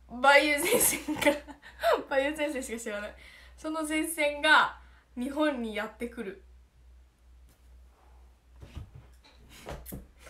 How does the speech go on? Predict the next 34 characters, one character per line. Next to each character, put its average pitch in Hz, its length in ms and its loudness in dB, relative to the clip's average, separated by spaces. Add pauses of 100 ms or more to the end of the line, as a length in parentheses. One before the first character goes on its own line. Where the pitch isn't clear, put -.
(120)
そ 359 160 -2
れ 370 120 0
ら 440 160 4
し - 60 -4
く 349 80 2
聞 349 120 2
こ 285 80 4
え 247 40 8
る。 - 80 4
あ - 40 6
り 381 140 4
が 427 100 8
と 415 60 -2
う。 269 80 4
あ - 760 -2
り 622 60 6
が - 160 8
と - 140 8
う、 - 180 10
あ - 40 10
り 427 120 4
が - 100 6
と - 60 8 (520)
う。 - 120 -14
<laughs> - 0 -
あ - 120 -6
り 285 120 4
が 523 60 8
と 571 80 6
う、 - 40 -4 (220)
あ 330 100 6
り 320 120 4
が 330 120 6
と 320 80 2